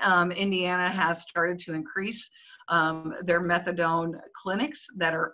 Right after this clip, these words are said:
simply only for, um, treating opioid addiction. Methadone is rarely prescribed as a pain management,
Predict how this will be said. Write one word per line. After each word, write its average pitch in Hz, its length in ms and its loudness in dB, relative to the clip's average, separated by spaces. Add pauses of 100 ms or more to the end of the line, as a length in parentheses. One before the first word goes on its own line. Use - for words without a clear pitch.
simply 196 680 -6
only 233 440 -2
for, 185 520 0 (340)
um, 165 440 0 (160)
treating 196 460 -2
opioid 175 500 0
addiction. 170 580 -4
Methadone 175 480 -2
is 147 140 -4
rarely 196 440 -2
prescribed 165 520 -2
as 160 140 -6
a 180 60 -14
pain 147 300 -8
management, 254 640 -4